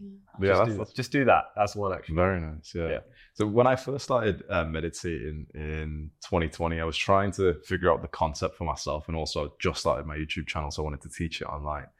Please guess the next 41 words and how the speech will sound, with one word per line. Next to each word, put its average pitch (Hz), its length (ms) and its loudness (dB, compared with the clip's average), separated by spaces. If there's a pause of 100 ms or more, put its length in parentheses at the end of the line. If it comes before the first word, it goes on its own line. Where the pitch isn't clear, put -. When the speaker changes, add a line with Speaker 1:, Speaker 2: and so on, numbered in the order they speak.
(400)
Speaker 2:
And 85 100 2
I 90 40 6
made 98 180 4
something 110 240 0
which 95 140 -6
I 90 60 4
called 82 280 -4
the 82 60 -4
mindfulness 82 680 0
framework 82 680 -2 (120)
after 90 240 2
only, 82 180 0
like, 78 160 -4
a 82 40 -4
month 78 420 -4
of 78 100 -6
meditating, 76 600 -4 (340)
where 92 100 6
it 85 40 8
was 80 100 0
just 98 220 0
kind 95 180 2
of 82 60 -2
like 87 180 0
a, 82 300 2 (500)
basically, 87 400 0
like, 76 140 -2 (680)
a 85 60 -2
square 73 480 0
with, 80 160 -6
like, 71 160 -8
four 73 320 0
corners, 73 420 -4
just - 200 -6
like 73 120 -6
this, 73 160 -6
with 76 140 -12
arrows 76 520 -2 (100)
to - 120 -6
each 82 160 -8
section. - 520 -4